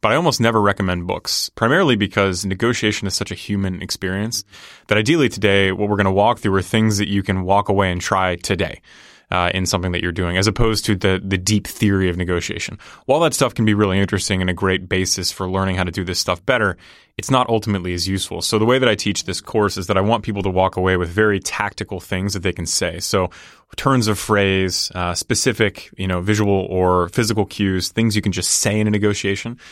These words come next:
So it's not, again, it, we're divorcing it a little bit from the theory, although that's a very useful, uh, way to look at negotiations, is it provides a good baseline for understanding some of the things that even you're doing on your own.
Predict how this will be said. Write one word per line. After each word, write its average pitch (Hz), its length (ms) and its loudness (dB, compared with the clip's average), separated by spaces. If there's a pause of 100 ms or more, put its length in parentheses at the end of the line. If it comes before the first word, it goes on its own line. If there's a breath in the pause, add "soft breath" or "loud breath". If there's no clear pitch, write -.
(240 loud breath)
So - 80 -4
it's 117 120 0
not, 120 200 2
again, 98 320 0
it, 101 140 -4
we're 113 140 2
divorcing 117 420 2
it 98 60 2
a 98 40 2
little 113 180 2
bit 101 120 2
from 98 140 -4
the 90 80 -2
theory, 87 380 -2
although 104 200 2
that's 101 140 0
a 101 60 -4
very 104 200 4
useful, 98 580 -2 (440 loud breath)
uh, 90 280 2
way 101 100 2
to 101 60 2
look 98 120 0
at - 40 -2
negotiations, 90 600 0
is 90 60 -2
it 82 40 -6
provides 92 320 0
a 95 40 -6
good 90 200 -2
baseline 95 540 0
for 92 240 -2
understanding 104 720 2
some 101 160 -2
of 90 80 0
the - 40 -18
things 95 200 -2
that 95 100 -2
even 90 240 -4
you're 143 140 4
doing 101 260 2
on 90 100 0
your 92 160 2
own. 95 260 2